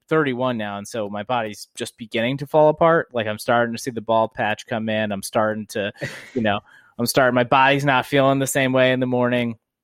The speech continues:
Speaker 2: Yeah.
Speaker 1: Um, you know, the balls are hanging in the toilet a little lower than they used to. So
Speaker 2: Hey, if it starts
Speaker 1: <sighs>
Speaker 2: touching that water, that's when you gotta bail out, right?
Speaker 1: That's when I gotta bail out. That's when I need, like, testicle surgery to, uh, apparently that's a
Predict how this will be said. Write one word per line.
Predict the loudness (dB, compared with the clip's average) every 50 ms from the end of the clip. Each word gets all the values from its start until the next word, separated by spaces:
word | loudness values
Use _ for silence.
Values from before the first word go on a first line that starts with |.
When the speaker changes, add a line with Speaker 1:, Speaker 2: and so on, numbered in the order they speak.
| _ -20
Speaker 2:
Yeah. | -18 -16 -16 -16 -18 -20 _ -20 _ _ -4
Speaker 1:
Um, | -2 -2 0 -2 -2 -4 -6 -8 -8 -6
you | -4 -2
know, | -2 -4
the | -4 -2
balls | 2 4 6 6 6 4 2
are | 0 -2
hanging | 0 0 0 0 -2 -2
in | -4
the | -4
toilet | -6 -6 -2 0 0 0 2 0 0 0
a | 0
little | 0 0 2 2 4 4 4 4 4
lower | 4 4 4 4 2 2
than | 0 -2 -4
they | -2 -2 -2
used | -2 -2 -2 -4 -4 -4
to. | -2 0 0 -2 -4 _ _ _ _ _ _ -20 -20 -20 -20 _ _ -2
So | 2 4 6 6 4 2 -4 _
Speaker 2:
Hey, | -18 -16 -14 -14 -14
if | -14 -14
it | -12
starts | -10 -8 -6 -4 -4 -4 -4
Speaker 1:
<sighs> | -6
Speaker 2:
touching | -6 -6 -6 -8
that | -8 -6 -6 -4
water, | -4 -2 -2 -2 -4 -6
that's | -6 -8 -10 -12 -14
when | -16 -16
you | -14
gotta | -14 -14 -14 -14
bail | -16 -16 -16 -14
out, | -12 -12 -10 -10 -10
right? | -10 -10 -6 2
Speaker 1:
That's | 4 4 6 4 4 2
when | 0 0 2
I | 2 2
gotta | 2 0 -2 -2
bail | -4 -4 -4 -4 -6
out. | -6 -6 -2
That's | -2 -2 -2 -2
when | -2 -2
I | -2 -2
need, | -2 -4 -4 -4
like, | -4 -6 -6 -6 -6
testicle | -6 -6 -6 -4 -8 -12 -12 -12 -14
surgery | -10 -8 -8 -8 -8 -8 -10 -10 -10 -12 -12
to, | -10 -10 -8 -6 -6
uh, | -6 -6
apparently | -4 2 2 4 4 4 2 2 2
that's | 2 2 2 0 -4
a | -6